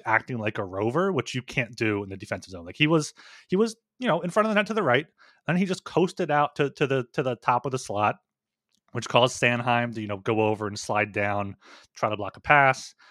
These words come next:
And then Couturier goes back to try to get Maccelli. And then Couturier tries to go for the puck, and Maccelli gets it behind the net,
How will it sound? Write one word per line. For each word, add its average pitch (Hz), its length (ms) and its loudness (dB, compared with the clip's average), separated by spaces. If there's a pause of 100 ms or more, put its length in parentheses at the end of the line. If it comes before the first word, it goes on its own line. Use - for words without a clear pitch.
(140)
And 120 60 -6
then - 60 -6
Couturier 123 540 2
goes 110 220 0
back 107 280 2
to - 100 -20
try - 160 -2
to 98 60 -4
get 98 140 -16
Maccelli. 147 440 2
And - 580 -12
then 107 60 -6
Couturier 123 400 0
tries 123 260 2
to 113 80 -6
go 113 80 2
for 107 140 -6
the 95 80 -8
puck, - 440 6 (200)
and 117 100 -4
Maccelli 117 360 0
gets 113 180 -6
it 98 60 -14
behind 104 240 -6
the 104 60 -6
net, 107 220 0